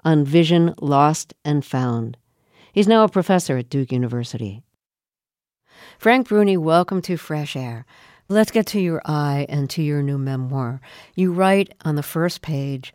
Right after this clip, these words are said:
"I went to bed seeing the world one way. I woke up seeing it another." And you mean that figuratively and quite literally.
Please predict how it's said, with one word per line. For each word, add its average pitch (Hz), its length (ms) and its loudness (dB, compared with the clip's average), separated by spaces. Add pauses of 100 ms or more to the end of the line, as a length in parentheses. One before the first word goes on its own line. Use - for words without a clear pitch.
(300)
"I 175 100 2
went 180 300 0
to 233 100 -4
bed 175 320 0
seeing 185 440 0
the 180 100 0
world 165 260 -2
one 165 340 -2
way. 185 360 -2 (320)
I 160 140 -2
woke 180 340 2
up 170 220 0
seeing 156 460 -2
it 143 260 -4
another." 143 580 -4 (420)
And 208 140 4
you 202 100 4
mean 202 240 4
that 180 240 2 (240)
figuratively 190 880 -2
and 196 160 0
quite 180 340 -4
literally. 131 640 -8